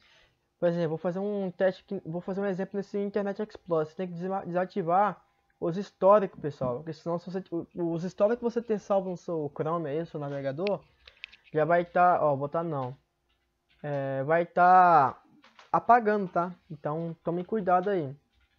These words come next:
tá certo? Então tá aqui a versão do Clean, como você pode observar, sessenta e quatro bits, tá? É, muita gente, muitas pessoas vão perguntar, "Ah, mas não tem pra versão de trinta, trinta e dois bits?" Tem sim, pessoal. Automaticamente na hora que você faz o download, ele já,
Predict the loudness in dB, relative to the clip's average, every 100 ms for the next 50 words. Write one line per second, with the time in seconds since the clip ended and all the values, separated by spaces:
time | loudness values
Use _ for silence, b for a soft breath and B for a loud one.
0 | _ _ _ -8 -6 -2 -2 -2 _ -2
1 | 0 0 0 -2 -2 -4 -6 -6 -4 -2
2 | -2 -4 -12 -8 -8 -6 -6 0 0 -2
3 | -8 -8 -4 -4 -4 -8 -6 -6 -8 -6
4 | -6 -6 b b b b b 0 2 2
5 | 0 -4 -6 -6 -8 -8 -8 -4 -2 -2
6 | -2 0 0 0 -4 -6 -8 -6 -4 -4
7 | -4 -8 -8 -8 -6 -6 -8 -10 -8 -6
8 | -6 -6 -6 -4 -2 -4 -8 _ b b
9 | _ _ _ -2 -2 -2 -4 -4 -4 -4
10 | 2 2 2 -2 -4 -4 -4 -4 -6 -6
11 | -4 -4 -4 -2 0 0 0 -2 0 2
12 | 4 2